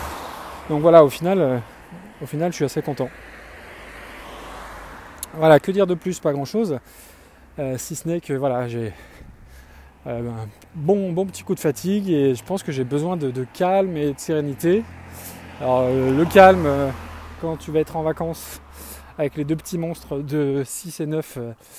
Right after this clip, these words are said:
ça risque d'être compromis. Euh, donc certes, on va partir, mais on, on part en, en club. Donc du coup... Euh, euh, il y a des familles, hein, forcément, les vacances scolaires. Donc du coup, en, le, le calme risque d'être tout relatif.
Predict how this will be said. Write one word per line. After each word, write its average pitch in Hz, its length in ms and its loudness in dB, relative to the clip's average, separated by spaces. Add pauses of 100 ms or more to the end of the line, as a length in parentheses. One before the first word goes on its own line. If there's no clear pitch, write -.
(100)
ça - 160 -12
risque 135 160 -6
d'être 139 140 -6
compromis. 151 460 -4 (840)
Euh, 127 800 -4
donc 123 300 -8
certes, - 320 -2
on 139 60 -4
va 127 100 -4
partir, 147 440 -6
mais 123 100 -4
on, 113 180 -8 (340)
on 127 40 -10
part 135 280 -2
en, 110 220 -8
en 120 120 -10
club. 139 380 2 (880)
Donc 120 200 -8
du 120 120 -10
coup... 147 260 -6
Euh, 113 100 -2 (960)
euh, 110 320 -6
il 104 80 -8
y 107 40 -6
a 107 40 -8
des 113 100 -4
familles, 127 460 -6
hein, 131 160 -6
forcément, 123 480 -12
les 143 60 -4
vacances 113 240 -8
scolaires. 143 300 -6
Donc 123 160 -8
du 123 100 -10
coup, 147 200 -8
en, 131 100 -6
le, 131 600 -12
le 131 140 -8
calme 135 300 -4
risque 131 280 -10
d'être 127 180 -8 (100)
tout 180 140 -6
relatif. 151 500 -4